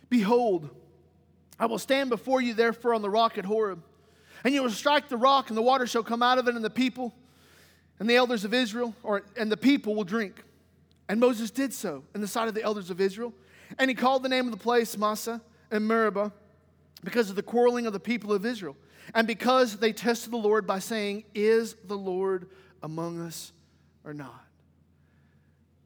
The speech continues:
I don't wanna try to add to what the Bible doesn't put in there.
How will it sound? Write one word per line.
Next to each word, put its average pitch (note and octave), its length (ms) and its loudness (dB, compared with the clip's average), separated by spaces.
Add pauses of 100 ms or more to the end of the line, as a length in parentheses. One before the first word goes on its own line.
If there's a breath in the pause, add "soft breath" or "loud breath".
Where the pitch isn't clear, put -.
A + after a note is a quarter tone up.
(420)
I - 20 -8
don't G3+ 100 -6
wanna E3 120 -6
try F3+ 160 0
to E3 160 -4
add E3+ 340 0
to E3+ 100 -6
what D#3+ 100 -8
the - 60 -16
Bible D#3+ 280 -2
doesn't D#3 480 -4
put E3 140 -8
in D#3+ 140 -10
there. D3+ 360 -10